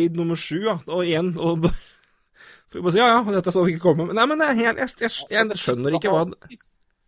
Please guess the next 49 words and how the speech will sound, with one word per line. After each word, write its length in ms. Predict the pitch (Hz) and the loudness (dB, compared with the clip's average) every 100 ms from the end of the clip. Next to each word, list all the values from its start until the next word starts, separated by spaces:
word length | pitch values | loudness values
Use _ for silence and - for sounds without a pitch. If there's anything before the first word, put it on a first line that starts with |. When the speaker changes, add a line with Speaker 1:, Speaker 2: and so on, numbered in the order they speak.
| _ 156 | _ -12
Speaker 2:
Nei, 180 | 190 254 | -12 -8
og 160 | 220 | -8
dette 220 | 208 214 208 | -8 -6 -6
er, 120 | 185 | -8
igjen, 240 | 170 202 220 | -8 -8 -8
dette 120 | 185 | -8
er 60 | 185 | -10
vel 60 | 185 | -10
det 60 | |
siste 320 | 208 - 139 | -16 -12 -6
halvannet 800 | 165 180 - 190 151 107 151 165 | -2 -2 -2 -2 -2 -2 -6 -8
året 360 | 123 110 151 170 | -6 -4 -4 -6
vi 100 | 160 | -8
Speaker 1:
Ja. 60 | 127 | -6
Speaker 2:
snakker 300 | 113 - 131 | -6 -6 -8
om 80 | 117 | -4
Wild, 220 | 123 139 | -4 -4
og 120 | 135 | -8
ikke 160 | 131 131 | -10 -14
skjønner 380 | - 110 127 110 | -16 -16 -10 -6
hva 80 | |
de 100 | 127 | -6
holder 160 | 117 113 | -8 -8
på 120 | 104 | -10
med. 160 | 123 127 _ _ _ _ _ _ _ - 143 | -10 -14 _ _ _ _ _ _ _ -6 -4
Speaker 1:
Med 160 | 151 190 | -4 -6
ny 220 | 139 135 | -4 -2
Speaker 2:
Jeg 100 | 147 | 0
skjønner, 300 | 139 127 123 | 2 2 0
Speaker 1:
G 80 | 120 | -6
M. 80 | - | -12
Speaker 2:
jeg 140 | 233 - | -12 -10
skjønner 540 | - 123 127 220 262 | -6 -6 -8 -14 -12
ikke 160 | - 180 | -8 -4
hva 80 | 131 | -4
de 140 | 175 | -4
holder 160 | 139 104 | -6 -8
på 80 | 135 | -10
med. 100 | 185 | -10
Jeg, 140 | 196 135 | -10 -14
jeg, 320 | - - - _ _ _ _ _ _ _ _ _ _ _ _ _ _ _ | -18 -20 -20 _ _ _ _ _ _ _ _ _ _ _ _ _ _ _
eh, 320 | - 117 110 - | -20 -20 -20 -8
altså, 240 | 190 208 202 | -6 -4 -2
den 220 | 202 175 | -2 0
våren 260 | 151 151 180 | 0 0 -4
i 80 | |
fjor 240 | - 165 160 | -4 -4 -2
med 140 | 180 | -4
Donato 560 | 180 135 123 - 165 | -2 -2 -4 -6 -6